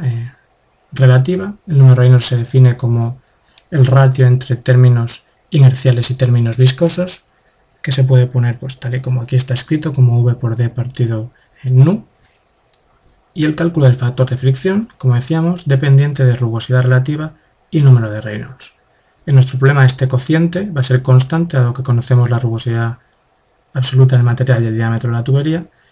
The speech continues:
y el número de Reynolds es desconocido porque no conocemos la velocidad. ¿Cuál será nuestro punto de partida del proceso iterativo?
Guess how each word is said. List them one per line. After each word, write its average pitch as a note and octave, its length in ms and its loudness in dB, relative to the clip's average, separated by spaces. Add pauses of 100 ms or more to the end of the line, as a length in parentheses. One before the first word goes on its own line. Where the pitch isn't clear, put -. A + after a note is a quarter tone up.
(420)
y F3 100 -2
el F3 80 4
número E3+ 160 4
de C#3+ 60 -2
Reynolds D3+ 340 0
es B2 80 2
desconocido A#2+ 640 -2
porque A#2+ 220 -6
no A2 160 -4
conocemos G#2+ 480 -10
la A2 80 -14
velocidad. - 360 -20 (640)
¿Cuál G3 140 0
será F3+ 180 0
nuestro D#3+ 340 4
punto E3 300 2
de C#3 80 2
partida C3+ 320 2
del C3+ 100 4
proceso C3 380 0
iterativo? B2 500 -2